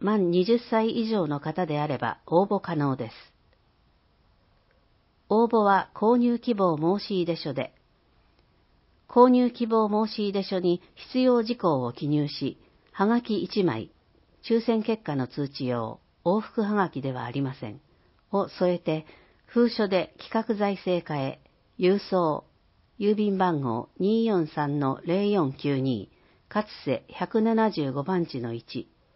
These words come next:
または持参してください。締め切りは三月七日金曜、消印有効です。購入希望申し出書は、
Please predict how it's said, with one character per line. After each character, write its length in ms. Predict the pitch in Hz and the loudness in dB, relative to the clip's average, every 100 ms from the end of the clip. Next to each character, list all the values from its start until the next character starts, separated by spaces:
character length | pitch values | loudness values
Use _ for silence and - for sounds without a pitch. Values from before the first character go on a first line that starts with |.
| _ _ _ - | _ _ _ -2
ま 140 | 190 | 0
た 180 | 190 220 | 2 2
は 200 | 156 - _ | 2 -2 _
持 120 | 170 | -4
参 300 | 170 202 190 | -2 0 0
し 100 | 180 - | -2 -6
て 100 | 160 | -6
く 100 | 165 | -6
だ 120 | 135 | -8
さ 160 | - | -8
い。 120 | 107 - _ _ _ _ _ _ _ _ _ - - | -10 -12 _ _ _ _ _ _ _ _ _ -8 0
締 60 | |
め 120 | 226 | 2
切 160 | 226 220 | 2 -2
り 140 | 202 | 0
は 240 | 190 180 - - | 2 2 0 -6
三 180 | 240 240 | 0 2
月 240 | 202 160 156 | 2 0 0
七 260 | 160 180 | 2 2
日 220 | 175 160 | 0 -4
金 300 | 143 - 202 | -2 0 4
曜、 320 | 190 170 110 - | 4 4 2 -4
消 140 | 160 139 | -8 -4
印 340 | 175 170 156 151 | 0 2 2 2
有 200 | 147 139 | 0 -2
効 200 | 131 123 | -4 -6
で 140 | 123 | -8
す。 60 | - - _ _ _ _ _ _ _ _ _ _ - | -12 -20 _ _ _ _ _ _ _ _ _ _ -4
購 220 | - 240 | 4 4
入 240 | 247 247 | 6 2
希 120 | 240 233 | 2 0
望 420 | 226 220 208 214 | 2 2 2 0
申 60 | |
し 200 | - 208 | -2 -2
出 80 | 190 | -2
書 180 | 185 175 | -2 0
は、 180 | 165 | 0